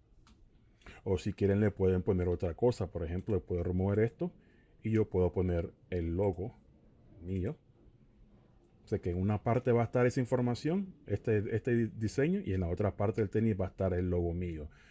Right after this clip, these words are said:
Así que ya ustedes saben cómo todos estos artistas, reggaetoneros, raperos, esos que andan en influencer, que andan con diferentes tenis de colores, de aquí es donde ellos vienen a hacer todo eso. Así que ya, ya están aprendiendo cosas que tal vez no lo sabían.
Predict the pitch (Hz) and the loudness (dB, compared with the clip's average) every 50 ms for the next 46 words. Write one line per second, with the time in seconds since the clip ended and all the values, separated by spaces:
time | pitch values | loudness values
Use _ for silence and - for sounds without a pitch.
0 | - - _ - 95 - - 101 95 - 98 101 101 104 113 - 117 110 - 113 | -20 -20 _ -12 -12 -6 -6 -6 -2 2 4 4 4 4 4 4 4 4 6 4
1 | 110 113 113 - 113 110 110 110 - 113 107 107 - 131 117 110 110 107 101 98 | 4 4 4 4 4 4 2 2 2 4 2 4 4 2 0 0 0 -2 -4 -4
2 | - 117 117 117 113 - 117 107 98 101 98 92 95 95 - - 92 92 107 110 | -2 0 0 0 0 0 0 0 2 2 0 2 0 0 0 0 0 2 6 6
3 | 110 107 107 110 110 107 101 95 95 95 - 107 110 110 110 110 110 110 110 110 | 6 6 6 6 4 4 2 0 -2 -2 0 0 2 2 4 4 4 4 4 2
4 | 107 - - - - - - - - 98 98 - 120 107 - 110 107 107 107 110 | 0 -2 -6 -20 -20 -20 -20 -10 -8 -8 -4 -4 -4 -2 -2 -2 0 2 2 2
5 | 107 104 104 101 - 107 104 107 110 113 110 - 113 101 107 98 107 110 107 113 | 4 4 2 2 2 2 4 6 6 6 4 2 0 0 2 2 2 4 4 4
6 | 104 101 98 - 104 98 107 110 - 113 - - - 113 113 110 110 113 110 101 | 4 4 2 2 4 4 4 4 2 0 -2 2 2 4 4 4 4 2 2 2
7 | 101 - - 98 101 107 117 123 - - - - - _ _ - _ _ _ _ | 0 2 4 6 6 6 6 4 2 -2 -20 -20 -20 _ _ -20 _ _ _ _
8 | _ _ _ _ _ - 107 104 95 85 - - 101 98 95 95 95 90 90 90 | _ _ _ _ _ -4 2 2 2 2 2 4 4 4 6 6 4 4 6 6
9 | 90 85 87 82 85 87 85 82 82 80 - - 82 78 78 - - 80 76 71 | 4 4 4 2 2 0 0 0 -2 -4 -4 -4 -4 -4 -6 -6 -6 -6 -6 -6
10 | 71 71 78 - - 95 85 - - - 107 - - 90 90 90 90 95 101 104 | -6 -8 -10 -10 -10 -14 -14 -16 -12 -12 -10 -6 -4 -2 0 0 2 2 2 2
11 | 104 110 - 113 107 95 - 107 104 110 110 98 117 110 107 104 104 104 107 101 | 2 0 2 2 0 2 4 4 4 4 4 4 4 4 4 4 4 4 4 4
12 | - 104 - - 110 107 - 104 92 92 90 98 92 87 87 87 82 - - 87 | 2 -2 -2 0 0 0 0 0 -2 0 -2 -2 -2 -2 -2 -2 -4 -4 -2 0
13 | 104 113 92 78 | 2 2 0 0